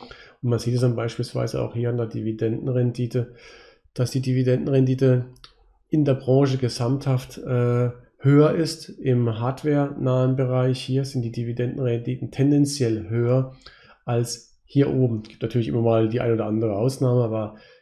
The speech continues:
gesamthaft ist es so. Und wir sehen auch, dass wir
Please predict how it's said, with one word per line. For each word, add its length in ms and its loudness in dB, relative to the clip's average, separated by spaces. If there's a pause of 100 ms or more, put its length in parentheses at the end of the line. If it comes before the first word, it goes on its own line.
gesamthaft 640 -6
ist 220 -6
es 160 -2
so. 440 2 (640)
Und 120 -2
wir 80 2
sehen 240 0
auch, 140 0
dass 160 -8
wir 420 -2